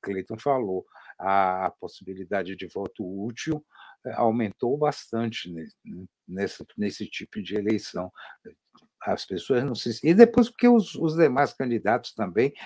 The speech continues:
não se viabilizaram, né? Não demonstraram grande chance de vencer.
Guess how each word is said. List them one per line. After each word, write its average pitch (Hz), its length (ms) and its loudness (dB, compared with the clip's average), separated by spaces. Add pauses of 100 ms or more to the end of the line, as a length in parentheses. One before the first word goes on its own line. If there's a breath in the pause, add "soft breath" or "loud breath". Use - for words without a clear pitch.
(200 loud breath)
não 143 180 0
se 160 200 -2
viabilizaram, 98 1000 2
né? 104 300 0
Não 92 240 -8
demonstraram 101 800 0
grande 110 320 0
chance 113 460 -6
de 123 100 -6
vencer. 131 640 0